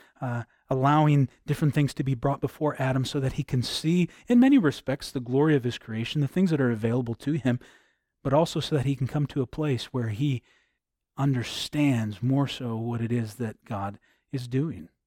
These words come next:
Again, this is a way of saying really that God had created these animals and they were for Adam's benefit,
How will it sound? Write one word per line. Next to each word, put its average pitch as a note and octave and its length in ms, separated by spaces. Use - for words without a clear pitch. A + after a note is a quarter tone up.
Again, C3+ 260
this C3 180
is C3 120
a C3+ 40
way C3 140
of B2 140
saying C3 300
really C#3+ 200
that A#2 160
God B2 180
had A#2 120
created C3+ 420
these C#3 160
animals C3 420
and A#2+ 140
they A#2 60
were G#2+ 100
for C#3 260
Adam's C#3 340
benefit, A#2 520